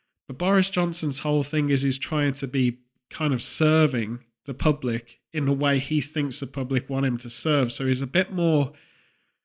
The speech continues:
socialist almost in what he does. And yet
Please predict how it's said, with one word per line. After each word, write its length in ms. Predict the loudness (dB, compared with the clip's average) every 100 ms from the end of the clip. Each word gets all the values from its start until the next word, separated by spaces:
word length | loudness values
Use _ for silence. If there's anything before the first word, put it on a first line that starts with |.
| _
socialist 760 | -10 0 2 2 4 4 4 2
almost 520 | 4 4 4 2 0
in 240 | 0 4
what 180 | 4 4
he 160 | 2 0
does. 460 | 4 4 2 -4 _ _ _ _ _ _
And 220 | 0 4
yet 300 | 6 6 4